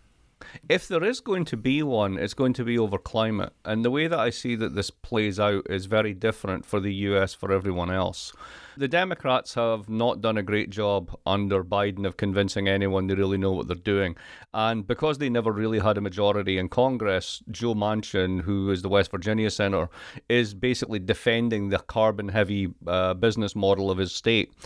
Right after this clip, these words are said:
And there's a whole bunch of states, if you look at the most Republican states in the Union, they all have carbon,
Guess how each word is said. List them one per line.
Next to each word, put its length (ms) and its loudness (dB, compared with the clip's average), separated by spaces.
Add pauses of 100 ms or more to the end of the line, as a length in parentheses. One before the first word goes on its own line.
(320)
And 160 0
there's 140 -2
a 40 -4
whole 160 0
bunch 320 0
of 80 -4
states, 280 0
if 40 -4
you 80 0
look 180 0
at 100 0
the 60 0
most 260 0
Republican 540 0
states 340 -2
in 80 -2
the 80 -2
Union, 380 0
they 120 0
all 300 0
have 240 -4
carbon, 560 -2